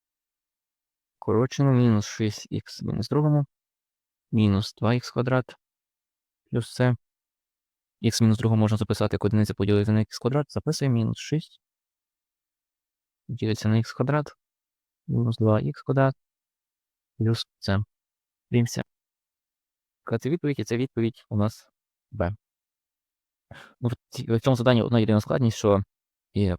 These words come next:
треба подивитися на відповіді. І... Бо тут ось це дванадцять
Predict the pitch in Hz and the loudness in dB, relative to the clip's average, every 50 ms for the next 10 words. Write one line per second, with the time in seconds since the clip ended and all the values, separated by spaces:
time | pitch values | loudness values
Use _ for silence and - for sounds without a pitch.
0 | - _ - 113 110 - - 104 107 107 104 - - 101 98 - - 101 104 107 | -6 _ 2 2 2 4 2 2 2 2 2 2 0 0 0 0 0 0 0 0
1 | 147 - - 120 117 - - 98 98 98 - _ _ _ _ _ _ _ _ _ | 0 -2 -4 -6 -6 -4 -6 -6 -6 -8 -10 _ _ _ _ _ _ _ _ _
2 | _ _ _ _ _ _ - 101 101 98 95 101 101 98 104 - - 87 - - | _ _ _ _ _ _ -4 -2 0 0 0 -2 -4 -4 -6 -6 -8 -8 -8 -8
3 | - 117 - _ _ _ _ _ _ _ _ _ _ _ _ _ 92 110 104 101 | -10 -10 -12 _ _ _ _ _ _ _ _ _ _ _ _ _ -2 -2 0 0
4 | 120 - - - - _ _ _ _ _ _ _ _ _ _ - 101 - - 107 | 0 -4 -4 -8 -18 _ _ _ _ _ _ _ _ _ _ -6 -4 0 -2 0
5 | 107 107 107 110 - - 101 - - | 2 2 2 2 0 -2 -8 -10 -14